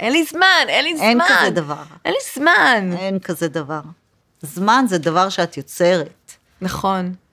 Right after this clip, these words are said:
Speaker 2: את לא
Speaker 1: נכון, אולי זה גם עניין של פריוריטי.
Speaker 2: נכון.
Speaker 1: נכון, נכון, אבל, אה, אבל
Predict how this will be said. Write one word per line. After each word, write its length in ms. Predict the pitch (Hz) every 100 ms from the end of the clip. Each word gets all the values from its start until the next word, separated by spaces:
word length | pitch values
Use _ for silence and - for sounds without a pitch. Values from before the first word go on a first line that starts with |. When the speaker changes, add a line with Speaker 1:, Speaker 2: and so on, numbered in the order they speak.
| -
Speaker 2:
את 180 | 156 -
לא 300 | 165 185 233
Speaker 1:
נכון, 200 | 208 196 359
אולי 220 | 269 269
זה 100 | 302 370
גם 100 | 370
עניין 180 | 359
של 140 | 349 320
פריוריטי. 720 | 294 277 302 311 269 - 185
Speaker 2:
נכון. 520 | 180 185 - 339 403 311 _ _ _ _ _ _
Speaker 1:
נכון, 280 | - - 392
נכון, 360 | 294 - 285 247
אבל, 340 | 202 196 196
אה, 920 | 196 202 196 202 196 196 190 190 190 196 - - - -
אבל 200 | 202